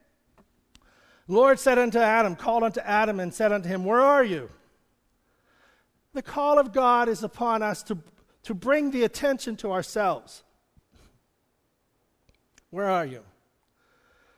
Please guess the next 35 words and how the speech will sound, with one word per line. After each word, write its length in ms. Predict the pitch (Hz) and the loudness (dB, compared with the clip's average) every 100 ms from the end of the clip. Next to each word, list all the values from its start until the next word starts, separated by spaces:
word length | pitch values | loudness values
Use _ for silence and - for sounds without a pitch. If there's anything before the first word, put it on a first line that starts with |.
| _ _ _ _ _ _ - | _ _ _ _ _ _ -8
Adam 320 | 196 240 214 | -2 0 0
and 100 | 202 | -2
Eve 140 | 220 165 | -2 -4
were 100 | 147 | -6
hiding. 580 | 143 180 147 110 98 - - _ _ _ _ _ _ _ _ _ _ _ _ _ _ _ _ _ _ | -4 -2 -4 -8 -16 -20 -20 _ _ _ _ _ _ _ _ _ _ _ _ _ _ _ _ _ _
You 100 | 214 | -12
can't 280 | - 302 277 | -2 -2 -2
hide 380 | 165 233 226 190 | -6 -4 -4 -4
from 180 | 185 165 | -8 -8
God. 320 | 202 180 143 | -4 -4 -6
You 60 | 190 | -10
can't 260 | 220 208 | -8 -8
hide 300 | 151 190 185 | -6 -4 -6
from 180 | 175 156 | -8 -10
yourself. 720 | 151 - 202 170 107 _ _ _ _ _ _ - | -10 -8 -4 -4 -6 _ _ _ _ _ _ -16
You 80 | 220 | -6
can't 320 | 254 269 233 | -2 -2 -4
hide 500 | - - 240 190 165 | -10 -4 2 2 0
from 180 | 175 170 | -8 -14
who 120 | 220 | -12
you 280 | 202 196 185 | -10 -8 -2
are 200 | 175 147 | -2 -2
as 100 | - | -8
a 40 | |
person. 440 | - 180 190 - 123 _ _ _ _ _ _ _ _ _ _ _ _ _ _ _ _ _ | -12 -10 -10 -14 -20 _ _ _ _ _ _ _ _ _ _ _ _ _ _ _ _ _
You 100 | 233 | -8
can't 240 | 285 311 226 | -2 -2 -2
hide. 400 | 226 269 180 214 | -4 -2 -2 -2
And 180 | 226 190 | -4 -2
God 220 | 277 294 | -2 0
doesn't 240 | 262 247 | -2 0
want 200 | 285 285 | 0 0
you 60 | 254 | -2
to 100 | 202 | -4
hide, 340 | 156 131 90 | -2 -4 -8